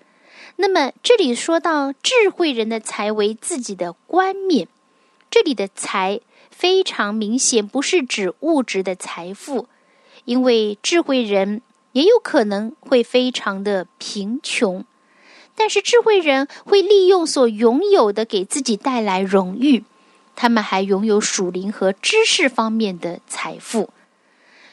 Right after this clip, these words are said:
愚妄人的愚昧终是愚昧，这一节出现了两次的愚昧。那么按照它字根的意思是含有愚昧、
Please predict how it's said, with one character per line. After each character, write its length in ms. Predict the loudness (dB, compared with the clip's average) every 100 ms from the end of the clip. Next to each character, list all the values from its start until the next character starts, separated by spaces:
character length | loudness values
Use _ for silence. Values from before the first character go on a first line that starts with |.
| _
愚 160 | 0 4
妄 100 | 4 4
人 160 | 2 2
的 120 | 0
愚 200 | 0 -2
昧 340 | 0 0 0 -2 _ _ -2
终 320 | 0 0 -4
是 400 | -6 -2 -2 -4 -10
愚 180 | -12 -2
昧， 280 | 0 0 -6 _ _ _ _ _ _ _
这 120 | 2 2
一 120 | 2
节 420 | 0 0 0 -2 _ _
出 200 | -2 0
现 220 | 2 2
了 80 | 0
两 340 | 0 -2 -4 -8
次 240 | -2 0
的 200 | 0 -2 _
愚 200 | -12 -8
昧。 340 | -2 0 0 -4 _ _ _ _ _ _ _
那 120 | -2
么 300 | 0 2 0 -4 -8
按 120 | -4
照 140 | -2
它 140 | -4 -6
字 360 | -8 -2 0
根 240 | 0 -2 0
的 80 | 0
意 180 | 0
思 200 | 0 0
是 500 | 0 0 0 0 0 -4 _ _ _ _ _
含 240 | -6 -2 0
有 440 | 2 2 0 -4 _ _ _ _ -8
愚 180 | -2 0
昧、 400 | 2 2 0